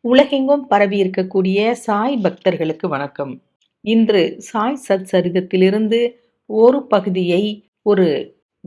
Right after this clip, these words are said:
பக்தனுக்காக இன்று நாம் படிக்கப் போகிறோம். பக்தர் நாராயண் ராவ் பாபா வாழ்ந்திருக்கும் போது இரண்டு முறை அவரை சந்திக்கும் நல்ல அதிர்ஷ்டம் பெற்றிருந்தார்.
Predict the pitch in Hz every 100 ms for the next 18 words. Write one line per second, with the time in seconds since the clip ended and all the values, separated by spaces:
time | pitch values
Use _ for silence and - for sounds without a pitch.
0 | 175 190 - 262 233 - 180 190 185 156
1 | 160 147 180 190 - 143 147 - 127 -
2 | 131 127 _ _ _ - 175 185 185 214
3 | 190 175 165 190 262 269 226 175 151 151
4 | 147 127 _ _ _ _ 175 208 269 285
5 | 214 180 208 220 226 190 - 185 175 196
6 | 185 233 - 170 233 254 247 185 180 208
7 | 196 151 170 165 160 170 185 196 - 214
8 | 214 214 160 165 220 262 190 143 202 202
9 | 202 185 143 127 135 131 123 113 117 -